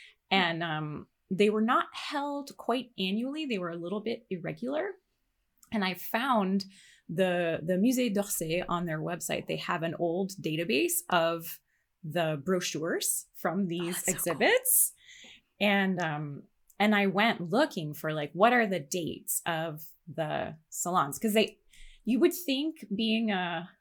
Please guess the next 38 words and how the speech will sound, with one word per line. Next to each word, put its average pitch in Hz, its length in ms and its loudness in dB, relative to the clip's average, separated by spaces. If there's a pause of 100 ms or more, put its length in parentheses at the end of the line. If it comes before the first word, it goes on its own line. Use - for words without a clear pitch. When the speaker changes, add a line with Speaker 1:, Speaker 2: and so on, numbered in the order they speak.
Speaker 1:
a 190 100 2
modern 190 340 2
person, 226 500 0
like, 202 260 0
"Oh 349 140 10
yeah, 285 200 6
it 170 120 2
was 202 200 2
annual 214 520 6
and 208 100 6
it 208 80 0
happened 202 300 2
every 208 180 0
year 208 340 2
in 185 300 2 (100)
August 185 520 4
or 160 80 0
whatever," 151 260 -2
but 156 120 -10
that 185 120 4
is 165 140 -2
not 196 340 4
Speaker 2:
Yeah. 208 60 6
Speaker 1:
at - 100 -2
all 165 140 8
<laughs> 214 140 2
how 202 100 2
it 160 120 0
worked. - 440 0
Speaker 2:
No. 208 280 4
Speaker 1:
<laughs> - 60 6 (520)
The, 202 400 6 (460)
the 208 260 4
sort 220 180 4
of 180 220 4 (120)
seasonal 262 600 4
start - 400 2
points 226 500 0